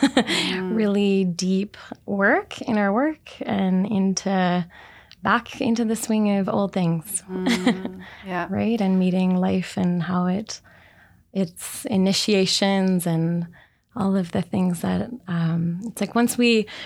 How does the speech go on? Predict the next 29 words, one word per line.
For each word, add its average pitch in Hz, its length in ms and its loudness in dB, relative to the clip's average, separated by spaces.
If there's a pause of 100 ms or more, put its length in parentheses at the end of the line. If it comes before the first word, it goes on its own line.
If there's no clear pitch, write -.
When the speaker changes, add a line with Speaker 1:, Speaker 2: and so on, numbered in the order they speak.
(180)
Speaker 2:
come 226 220 4
out 214 280 4
and 196 140 2
we, 196 280 2
and 202 240 2
we 190 140 2
have 190 260 -2
these - 400 -4
inner 190 320 0
realizations 185 1000 0
and 175 100 0
we 175 80 0
have 180 300 -4
these 185 240 -2
aha 190 380 -2
moments 180 520 0
and 180 200 -2 (500)
feel 202 320 0
so 196 140 -2
much 185 260 0
life 180 500 -4 (200)
change 214 880 0
in 202 120 0
an 185 120 2
instant, 302 600 2
and 190 180 2
then 180 200 2
it's 208 360 -6
like 180 400 -4